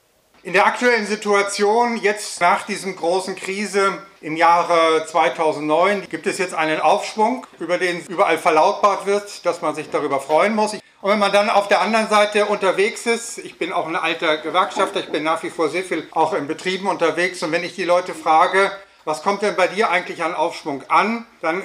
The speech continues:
kann ich relativ wenig Resonanz hören. Und in der Tat ist es doch so, es ist ein Aufschwung,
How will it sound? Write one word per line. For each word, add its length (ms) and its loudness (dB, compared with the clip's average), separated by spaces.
kann 180 -4
ich 140 -6
relativ 400 0
wenig 380 -2
Resonanz 520 0
hören. 400 0
Und 220 -8
in 80 -8
der 160 -2
Tat 300 2
ist 120 -4
es 140 -8
doch 180 -2
so, 160 -2
es 100 -4
ist 60 -4
ein 140 -2
Aufschwung, 500 0